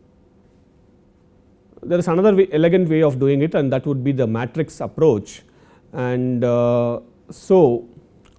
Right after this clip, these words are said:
given the second order model, we can construct the matrices as shown in the following slides. Uh, we can represent the, uh, second order model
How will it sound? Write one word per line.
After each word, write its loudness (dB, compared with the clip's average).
given 0
the 0
second -4
order 0
model, -2
we -6
can -4
construct -8
the -4
matrices -6
as -12
shown -6
in -4
the -6
following -2
slides. -6
Uh, -4
we -2
can -2
represent -2
the, 0
uh, 0
second -6
order 0
model -2